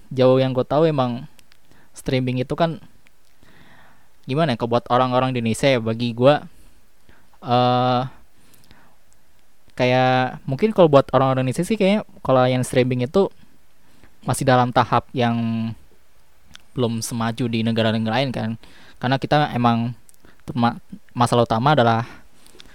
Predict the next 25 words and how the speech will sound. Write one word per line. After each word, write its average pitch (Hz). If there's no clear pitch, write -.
masyarakat -
kita 135
belum 139
tentu 135
bisa 127
bayar. 113
Terus -
kedua 143
adalah 120
koneksi. 113
Dan 107
itu 123
kan 175
streaming 123
itu 131
kan 170
lu 147
bayar 139
belum 127
tentu 139
kalau 120
koneksi 120
lu 120
jelek 117
ya 117